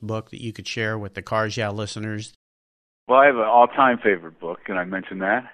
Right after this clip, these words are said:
Speaker 1: Yes,
Speaker 2: It's
Speaker 1: of
Speaker 2: not
Speaker 1: course.
Speaker 2: a car book.
Speaker 1: It's okay.
Speaker 2: Okay, my all-time, <laughs> okay, well, it's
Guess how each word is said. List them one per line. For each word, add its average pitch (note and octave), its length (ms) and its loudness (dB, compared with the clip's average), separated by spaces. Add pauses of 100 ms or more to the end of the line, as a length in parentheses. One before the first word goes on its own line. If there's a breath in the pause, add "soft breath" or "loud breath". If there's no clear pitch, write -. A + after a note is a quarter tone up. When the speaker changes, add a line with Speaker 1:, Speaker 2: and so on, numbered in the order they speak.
(100)
Speaker 1:
Yes, F3+ 320 -2
Speaker 2:
It's B2 80 -6
Speaker 1:
of - 40 -6
Speaker 2:
not A#2+ 100 2
Speaker 1:
course. G2 120 0
Speaker 2:
a - 120 -8
car A2 280 4
book. C3 200 0 (160)
Speaker 1:
It's - 100 -12
okay. F#3+ 420 -6
Speaker 2:
Okay, G#2 320 2
my A#2+ 160 2
all-time, B2+ 640 4 (140)
<laughs> - 120 -10
okay, G2+ 400 -4
well, F#2+ 260 0
it's G#2 140 -8